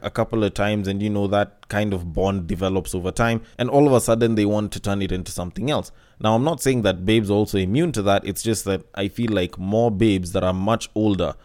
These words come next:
will probably sort of know what it is that they want. They know that they just want to shag,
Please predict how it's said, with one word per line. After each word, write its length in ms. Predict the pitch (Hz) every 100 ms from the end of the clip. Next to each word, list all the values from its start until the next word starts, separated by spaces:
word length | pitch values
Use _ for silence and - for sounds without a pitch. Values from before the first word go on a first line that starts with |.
| _
will 400 | 101 101 95 95
probably 640 | 82 110 110 104 90 92
sort 240 | 92 107 98
of 180 | 90 - - _ _ -
know 260 | 101 104
what 240 | 113 110 110
it 100 | 101
is 160 | 104
that 160 | 95 87
they 120 | 92
want. 300 | 92 95 92
They 100 | 95
know 160 | 104 131
that 160 | 113
they 100 | 98
just 260 | 92 101 101
want 180 | 98 95
to 60 |
shag, 440 | 90 139 131 127